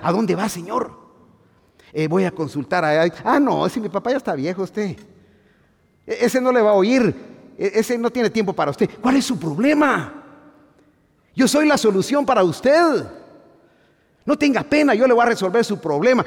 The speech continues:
Este, mi papá nunca se había fijado, pero, ala, usted es un gran hombre". Y venía otra gente. La rebeldía lleva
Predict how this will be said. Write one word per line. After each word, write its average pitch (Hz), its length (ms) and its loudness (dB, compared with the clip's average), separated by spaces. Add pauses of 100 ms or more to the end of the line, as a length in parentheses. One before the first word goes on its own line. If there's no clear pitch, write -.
(140)
Este, 185 220 0
mi 156 100 0
papá 135 240 -4
nunca 262 260 0
se 165 120 -6
había 147 200 -2
fijado, 196 560 0 (220)
pero, 147 220 -4
ala, 165 400 -2
usted 135 220 -2
es 214 100 -2
un 247 100 -4
gran 127 260 -8
hombre". 233 520 0 (1120)
Y 131 100 -8
venía 202 260 0
otra 196 200 -4
gente. 127 420 -10 (1400)
La 127 140 -4
rebeldía 151 500 0
lleva 156 560 0